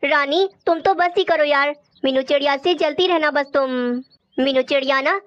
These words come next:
तुम्हारी तरह चालाक और शातिर नहीं है, वे बहुत मासूम और रहमदिल है,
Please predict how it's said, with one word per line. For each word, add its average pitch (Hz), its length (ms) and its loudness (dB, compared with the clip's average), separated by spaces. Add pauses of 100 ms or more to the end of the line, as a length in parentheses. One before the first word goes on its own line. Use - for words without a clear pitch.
(120)
तुम्हारी 359 360 2
तरह 349 260 0
चालाक 330 460 0
और 359 120 2
शातिर 359 400 0
नहीं 311 200 0
है, 311 180 2 (380)
वे 370 120 2
बहुत 330 380 0
मासूम 294 480 0
और 339 380 -2
रहमदिल 302 460 0
है, 294 240 2